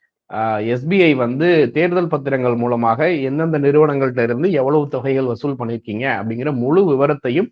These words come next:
உச்சநீதிமன்றத்துல தாக்கல் பண்ணணும். அதாவது, மார்ச் ஆறாம் தேதி சாயங்காலத்துக்குள்ள தாக்கல் பண்ணணும்னு சொல்லி உத்தரவிட்டு இருந்தாங்க. அதே மார்ச் ஆறாம் தேதி எஸ் பி ஐ போய் உச்சநீதிமன்றத்துல ஒரு மனு போடுது.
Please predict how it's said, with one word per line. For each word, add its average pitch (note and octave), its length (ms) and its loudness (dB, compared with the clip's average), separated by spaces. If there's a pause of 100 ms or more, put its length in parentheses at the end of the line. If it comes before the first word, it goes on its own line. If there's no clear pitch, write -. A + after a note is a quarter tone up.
(600)
உச்சநீதிமன்றத்துல D3 920 0
தாக்கல் C#3 380 2
பண்ணணும். A2 540 -2
அதாவது, A2 800 0
மார்ச் C3+ 360 0
ஆறாம் C3 400 4
தேதி C#3 300 0
சாயங்காலத்துக்குள்ள C3 720 0
தாக்கல் B2+ 380 0
பண்ணணும்னு A#2+ 360 -4
சொல்லி C3 260 -4
உத்தரவிட்டு A#2 500 -2
இருந்தாங்க. G2 440 -4
அதே B2+ 280 0
மார்ச் D3 380 2
ஆறாம் C3+ 300 4
தேதி D3+ 280 -2
எஸ் C3 240 -2
பி E3 100 2
ஐ C#3+ 140 4
போய் C3+ 300 -2
உச்சநீதிமன்றத்துல B2+ 800 -4
ஒரு B2 180 0
மனு A2 300 -4
போடுது. A2+ 520 -2